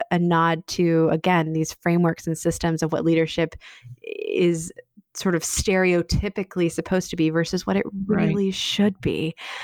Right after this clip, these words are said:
Speaker 1: which
Speaker 2: Yeah.
Speaker 1: is vulnerable, which is honest, which, you know, is, is very different from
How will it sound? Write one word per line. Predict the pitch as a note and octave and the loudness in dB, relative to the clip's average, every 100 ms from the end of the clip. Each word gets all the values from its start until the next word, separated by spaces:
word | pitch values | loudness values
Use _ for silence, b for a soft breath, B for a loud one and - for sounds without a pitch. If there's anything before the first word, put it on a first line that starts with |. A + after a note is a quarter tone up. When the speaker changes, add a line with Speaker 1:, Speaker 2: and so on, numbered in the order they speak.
| B | B
Speaker 1:
which | E3+ F#3 | -2 0
Speaker 2:
Yeah. | F#3+ | 0
Speaker 1:
is | F3 | 2
vulnerable, | E3+ D#3+ D#3+ D3 | 2 2 2 0
which | C#3+ - | 0 -2
is | F3 | -2
honest, | E3 C3+ C#3+ D#3 - | 0 0 -2 -6 -4
which, | F3+ E3 - - | -2 -2 -4 -6
you | - E3+ | -2 0
know, | D#3+ D#3+ - | 2 0 0
is, | E3+ D#3+ - | -2 -2 0
is | E3 E3 | 0 2
very | F3+ F3 | 4 4
different | F3 D#3+ E3 F3+ | 2 0 -2 -2
from | - E3+ E3 E3 | -2 -2 -2 -6